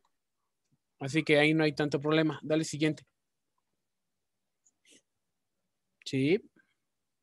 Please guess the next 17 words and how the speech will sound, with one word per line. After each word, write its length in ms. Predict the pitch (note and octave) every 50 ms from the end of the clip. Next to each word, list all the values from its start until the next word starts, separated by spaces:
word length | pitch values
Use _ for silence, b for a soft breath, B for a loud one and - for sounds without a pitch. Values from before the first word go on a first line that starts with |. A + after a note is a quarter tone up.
| _ _ _ _ _ b b b b b b b b b b
Y 140 | - G3 A3
ya, 180 | C4+ F4 F#4+ - -
empieza 400 | G#3+ G#3 G3 F#3 G#3 G3+ G3 G#3+
la 360 | G3+ G3 F#3 F3+ E3+ E3 D#3+
ejecución 500 | D#3+ D3 E3 E3 - E3+ E3 - F#3 F3
para 160 | E3 F#3 F3 E3+
empezar 460 | D#3+ D3 - D3+ C#3+ - E3 D3+ D#3
a 40 | D#3+
instalar 440 | D#3 - - D3+ C#3+ C#3+ C#3 C3+
los 180 | C#3+ C#3+ C#3 -
paquetes 420 | - D3 C#3 - D3 C3+ - C#3+ C3+
de 120 | C3 A#2+
cada 200 | - C3 B2 B2+
uno 160 | C3 B2+ B2+
de 80 | B2+ B2
los 160 | B2 B2+ - D3
elementos. 580 | C#3 C#3 C#3+ D3+ D#3 D3+ - - - - -